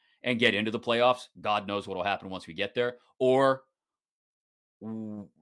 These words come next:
we can let a warm stream slowly trickle down the inside of our leg and miss the playoffs for the first time in nearly two decades.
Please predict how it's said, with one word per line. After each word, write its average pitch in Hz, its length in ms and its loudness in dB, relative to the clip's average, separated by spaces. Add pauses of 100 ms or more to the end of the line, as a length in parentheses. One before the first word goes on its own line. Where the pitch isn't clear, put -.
(280)
we 107 460 -2
can 117 180 2
let 117 160 8
a 107 120 4
warm 117 600 4
stream 110 540 -4
slowly 104 380 -2
trickle 117 320 -2
down 101 200 0
the 95 140 -4
inside 98 360 0
of 90 100 -6
our 87 140 2
leg 87 440 2 (360)
and 101 140 -4
miss 113 160 -2
the 98 80 -10
playoffs 101 440 -2
for 85 100 -14
the 82 80 -12
first 90 260 -6
time 85 160 -8
in 80 80 -12
nearly 78 260 -16
two 76 140 -18
decades. - 480 -20